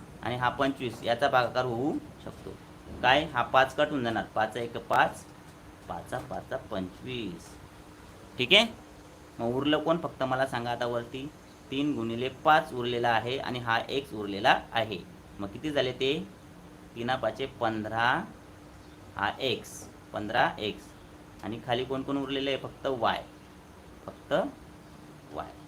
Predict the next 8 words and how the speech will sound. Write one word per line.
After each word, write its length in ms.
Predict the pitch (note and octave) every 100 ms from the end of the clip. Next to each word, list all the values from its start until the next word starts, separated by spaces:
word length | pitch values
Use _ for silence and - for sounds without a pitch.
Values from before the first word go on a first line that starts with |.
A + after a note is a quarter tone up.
| -
ठीक 140 | D3+
आहे, 80 | B3+ - - - - - - - -
प्लस. 280 | A2+ F#2+ - - - - - - -
आता 160 | G#2+ B2+
पुढं 280 | C#3 C#3+ C#3+
नीट 180 | C#3
लक्ष 240 | C#3 C#3 C#3+
द्या, 180 | C3